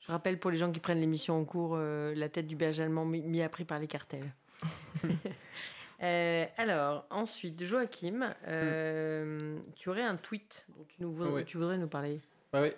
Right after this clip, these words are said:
Speaker 2: parce qu'en fait, c'est un tweet, euh, donc d'un compte que je ne suis pas, euh, puisque c'est le compte officiel de Fleury Michon.
Speaker 1: <laughs>
Speaker 2: Euh, mais, euh,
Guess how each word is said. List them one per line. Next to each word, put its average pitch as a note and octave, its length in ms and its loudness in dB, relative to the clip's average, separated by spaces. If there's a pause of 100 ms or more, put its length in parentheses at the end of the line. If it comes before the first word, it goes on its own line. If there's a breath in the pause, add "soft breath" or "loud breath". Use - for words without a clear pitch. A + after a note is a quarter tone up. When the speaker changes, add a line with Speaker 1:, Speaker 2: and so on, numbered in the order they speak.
(100)
Speaker 2:
parce C3+ 140 -4
qu'en C#3 120 0
fait, C3+ 180 -2
c'est - 140 -2
un C3 160 0
tweet, E3 320 -2
euh, B2+ 600 0
donc B2 180 -4
d'un B2+ 160 0
compte D#3+ 240 2
que C3+ 120 -2
je B2+ 100 0
ne B2+ 80 0
suis E3+ 300 0
pas, E3+ 380 2 (320 soft breath)
euh, A#2 260 0 (100)
puisque D3 280 -2
c'est C3+ 140 0
le C3+ 120 2
compte C#3+ 280 -2
officiel C#3+ 380 0
de B2+ 80 0
Fleury C3+ 320 0
Michon. D#3 340 0 (320 loud breath)
Speaker 1:
<laughs> B3 80 0 (180)
Speaker 2:
Euh, A#2 720 2 (200)
mais, C#3+ 320 6
euh, B2+ 500 4